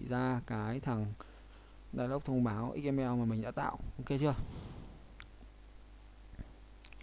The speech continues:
Thế thì nhí. Rồi này. Ai người gái đẹp nhất hai không mười chín?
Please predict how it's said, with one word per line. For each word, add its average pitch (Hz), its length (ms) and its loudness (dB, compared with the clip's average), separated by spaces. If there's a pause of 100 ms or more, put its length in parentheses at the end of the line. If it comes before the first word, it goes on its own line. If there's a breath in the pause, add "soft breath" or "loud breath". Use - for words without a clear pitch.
(800 loud breath)
Thế 120 120 -2
thì 123 100 6
nhí. 147 500 6 (680 loud breath)
Rồi 127 140 4
này. 123 140 6 (640 loud breath)
Ai 135 200 6
người 123 160 10
gái 127 140 4
đẹp 131 160 2
nhất 139 100 2
hai 139 120 4
không 131 140 8
mười 117 80 8
chín? 120 240 2